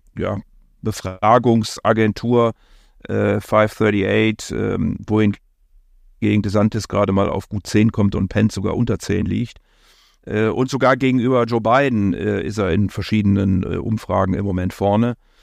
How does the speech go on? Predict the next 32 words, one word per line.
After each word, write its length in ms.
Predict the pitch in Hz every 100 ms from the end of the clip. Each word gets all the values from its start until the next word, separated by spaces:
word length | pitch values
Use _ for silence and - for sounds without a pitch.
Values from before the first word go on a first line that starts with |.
| _ _ _
Also 200 | - 113
mal 200 | 113 120
gucken, 440 | - 143 135 113 101
was 260 | 117 -
da 180 | 117 113
noch 180 | 110 101
auf 240 | 76 110
uns 220 | 107 101
zurollt. 640 | - 127 120 120 120 120 - _ _ _ _
Ähm, 480 | 98 107 110 107 107 - -
nochmal, 600 | 98 104 104 104 110 110
kurzfristig 920 | - 123 123 - 107 - 104 104 -
wird 160 | 101 107 - 101
dieses 240 | 98 98
Downgrading 800 | 101 101 101 98 95 95 95 -
keine 300 | - 107 117
große 340 | 104 107 - 98
Rolle 260 | 101 107
spielen, 460 | - - 101 101 85
aber 180 | 95 98
natürlich 520 | 95 - 113 107 -
wird 160 | 104
man 180 | 101 98
sich 220 | 101 98
in 100 | 117
den 200 | 120 101
U 160 | - 110
S 160 | 101 -
A 200 | 101 101
spätestens 640 | - 110 107 101 101 -
ab 200 | - -
dem 200 | 98 98